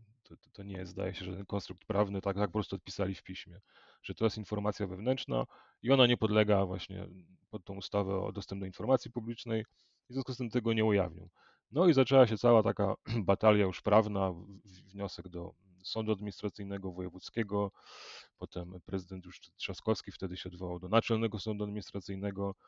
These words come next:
e, i ten sąd, e, ostatecznie uznał, że, mm, mm, to jest informacja publiczna. Mimo to miasto tego nie publiko-, <laughs> nie, nie,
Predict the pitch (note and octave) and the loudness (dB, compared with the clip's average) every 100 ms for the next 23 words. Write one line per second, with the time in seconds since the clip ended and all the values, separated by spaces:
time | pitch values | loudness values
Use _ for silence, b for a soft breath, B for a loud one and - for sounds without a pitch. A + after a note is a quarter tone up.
0 | b b b _ F#2+ F2+ F#2 - F#2 - | b b b _ -6 -4 -4 -6 -10 -12
1 | A2 - G#2+ - G#2+ G#2 G#2 G2+ F#2 - | -8 -6 -6 -2 -4 -4 -6 -8 -8 -18
2 | _ _ _ _ _ _ - - G#2 G#2+ | _ _ _ _ _ _ -12 -8 -6 -6
3 | - G2+ G#2 F#2+ F#2 F#2 F2+ G2 - G2 | -8 -8 -6 -6 -6 -6 -6 -8 -12 -18
4 | F#2 F#2+ F#2+ F2+ F#2 F#2 F#2 F2 F#2+ G#2 | -18 -18 -18 -18 -16 -14 -16 -14 -6 -4
5 | A2+ A2 A2 A2 A2+ G2+ G2+ G#2 - G2+ | -4 -2 -2 0 0 -4 -6 -8 -6 -4
6 | G2 b b b b _ G#2 A#2+ A#2 - | -4 b b b b _ -4 0 2 2
7 | G#2+ A2 G#2 G#2+ G2+ G2 G2 A#2 A2+ A2 | 4 4 2 0 -2 -2 -2 -2 -4 -4
8 | G#2+ G2 G2 C3+ A2 - | -2 0 0 0 -2 -6